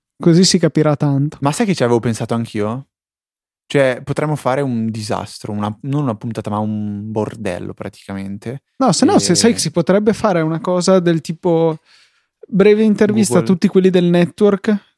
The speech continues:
Speaker 1: come è stata la loro introduzione a questo
Speaker 2: No.
Speaker 1: mondo.
Speaker 2: No, mi fa schifo, Luca.
Speaker 1: Vabbè, schifo, ciao.
Speaker 2: Piangi.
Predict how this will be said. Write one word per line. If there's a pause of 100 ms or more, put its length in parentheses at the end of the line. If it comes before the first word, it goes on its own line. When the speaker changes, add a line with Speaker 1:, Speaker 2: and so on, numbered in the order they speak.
Speaker 1:
come
è
stata
la
loro
introduzione
a
questo
Speaker 2:
No.
Speaker 1:
mondo. (300)
Speaker 2:
No,
mi
fa
schifo,
Luca. (120)
Speaker 1:
Vabbè, (200)
schifo,
ciao. (640)
Speaker 2:
Piangi.